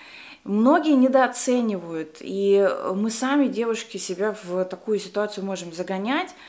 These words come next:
Как-то неудобно, э, проявлять свои эмоции, чувства.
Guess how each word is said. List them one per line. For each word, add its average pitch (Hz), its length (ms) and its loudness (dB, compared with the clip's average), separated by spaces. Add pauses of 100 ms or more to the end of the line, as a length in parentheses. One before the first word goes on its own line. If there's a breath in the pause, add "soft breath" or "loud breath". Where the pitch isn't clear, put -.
(280 loud breath)
Как-то 196 300 -8
неудобно, 202 720 -2 (320 loud breath)
э, 170 180 -8
проявлять 202 520 2
свои 170 300 -4
эмоции, 202 420 -4
чувства. 285 640 0